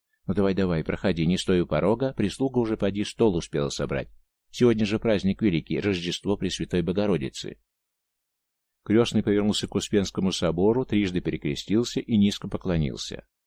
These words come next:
Он благодарил Пресвятую Матерь за благополучное возвращение крестника домой. Одновременно он гордился своим будущим зятем, хоть тот и молод был, но заслуги перед Отечеством и царем уже имел немалые.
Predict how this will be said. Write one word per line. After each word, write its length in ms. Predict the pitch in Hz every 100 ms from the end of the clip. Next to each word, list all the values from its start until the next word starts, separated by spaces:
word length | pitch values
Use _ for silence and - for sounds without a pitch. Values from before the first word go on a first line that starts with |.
| _ _
Он 200 | - 139
благодарил 540 | 117 127 139 156 180 139
Пресвятую 520 | 101 - 90 92 87
Матерь 400 | 95 120 117 95
за 120 | 92
благополучное 640 | 95 92 98 123 156 - 131
возвращение 500 | 113 117 - 123 117
крестника 520 | 95 95 - 90 85
домой. 420 | 76 67 62 53 _ _ _ _ _ _ _ _ _ _ _ _ -
Одновременно 680 | 90 95 110 151 156 147
он 80 | 139
гордился 400 | 127 135 131 123
своим 280 | - 120 123
будущим 460 | 120 117 - 120
зятем, 540 | 107 107 80 - 67 -
хоть 240 | - 92
тот 220 | - 101 107
и 40 |
молод 380 | 98 123 139 123
был, 160 | 127
но 140 | 113 98
заслуги 420 | 92 - 107 104
перед 220 | 92 90
Отечеством 580 | 87 - 110 117 - 90
и 40 |
царем 380 | 90 - 98 117
уже 240 | 107 92 92
имел 220 | 101 101
немалые. 640 | 98 95 110 76 62 50